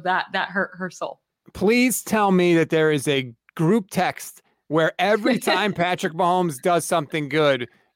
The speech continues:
Speaker 2: you're dropping that in there. You have to, you can't ever let her live that down.
Speaker 1: I know. I'm gonna have to bring that up to her again. That season, we really let her have it, but we've been nice as of late.
Speaker 2: Oh, my God. You're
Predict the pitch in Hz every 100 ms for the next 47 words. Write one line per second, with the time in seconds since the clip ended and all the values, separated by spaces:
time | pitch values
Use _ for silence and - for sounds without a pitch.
0 | - 147 180 180 139 160 160 160 160 147
1 | 139 131 120 113 - 190 190 170 170 196
2 | 180 - 151 - 185 202 - 226 226 -
3 | 185 180 196 196 185 160 160 180 165 139
4 | 147 131 127 104 90 _ _ _ - 220
5 | 240 226 226 254 277 254 233 220 214 190
6 | 190 196 185 180 170 175 170 208 240 240
7 | 269 269 233 214 214 220 220 214 202 196
8 | 190 185 170 151 170 165 180 185 180 170
9 | 165 165 165 165 165 165 165 160 - _
10 | _ _ _ 147 156 135 107 98 92 95
11 | - 117 107 - _ _ _ 311 269 -
12 | _ 143 160 165